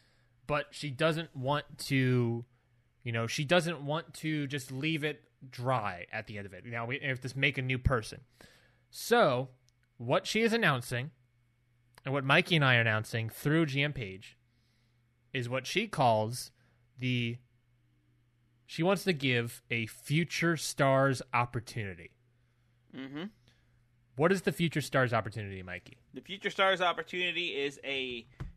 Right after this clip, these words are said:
Speaker 2: tournament sort of thing. <laughs>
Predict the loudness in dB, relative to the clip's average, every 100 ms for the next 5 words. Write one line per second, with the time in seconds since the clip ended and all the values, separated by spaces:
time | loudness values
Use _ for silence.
0 | -20 -8 0 2 2 -2 -4 _ _ _
1 | _ _ _ _ -20 -20 _ _ -14 0
2 | 4 4 2 2 2 2 -2 -8